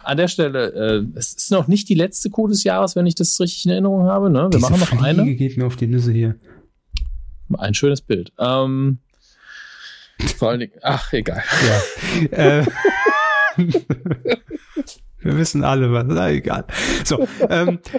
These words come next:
Speaker 2: ja, nee, ist noch nicht die letzte Kuh, deshalb die große Danksagung nächste Woche. Dann machen wir ja auch noch das Silvesterprogramm, Kinders, ne?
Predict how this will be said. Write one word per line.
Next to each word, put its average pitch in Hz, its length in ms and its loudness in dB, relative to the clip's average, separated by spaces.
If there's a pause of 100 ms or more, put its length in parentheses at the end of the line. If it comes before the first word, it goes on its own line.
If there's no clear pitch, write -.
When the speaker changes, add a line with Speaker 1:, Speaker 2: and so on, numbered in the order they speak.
(100)
Speaker 2:
ja, 190 200 2
nee, 196 120 0
ist 180 160 0
noch 175 140 0
nicht 180 160 0
die 170 80 0
letzte 170 300 -2
Kuh, 170 240 0
deshalb 147 300 0
die 131 100 2
große 143 320 2
Danksagung 120 580 2
nächste 120 360 0
Woche. 107 220 0
Dann 95 220 0
machen 104 300 2
wir 104 60 2
ja 104 100 2
auch - 160 -2
noch 110 120 -2
das - 220 -4
Silvesterprogramm, 135 1300 0
Kinders, 131 500 0
ne? 147 200 0